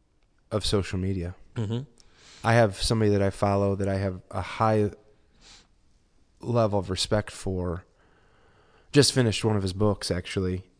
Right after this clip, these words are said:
Speaker 1: um, on Twitter. And I love the way that he engages people with a different viewpoint, uh, a,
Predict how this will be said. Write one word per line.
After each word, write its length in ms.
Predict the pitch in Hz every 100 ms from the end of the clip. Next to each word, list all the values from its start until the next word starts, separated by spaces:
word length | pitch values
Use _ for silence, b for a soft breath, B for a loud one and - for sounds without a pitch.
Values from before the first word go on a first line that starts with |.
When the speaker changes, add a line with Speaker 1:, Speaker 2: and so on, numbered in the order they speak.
| _
Speaker 1:
um, 320 | 101 92 92 - _ _ _ _ _ _ _ - - _
on 200 | 110 101
Twitter. 500 | - 151 113 95 95 - - _ _ _ _ B B B B B B B B B B B _ _ - - - _ _ - _ _ - _ _ _ - - _ _ - _ _ _ _ _ _
And 120 | 127 123
I 60 |
love 260 | 117 131 123
the 80 | 127
way 120 | 120
that 100 | 104
he 140 | 113
engages 520 | 104 101 104 98 95
people 420 | - 107 98 98 95
with 420 | 101 - - - - - _ _ _ _ _ _ _ - - _ _ _ -
a 80 | 110
different 400 | 104 - 104 -
viewpoint, 680 | 101 107 - 107 101 98 - _ _
uh, 320 | 98 98 85 - -
a, 320 | 101 -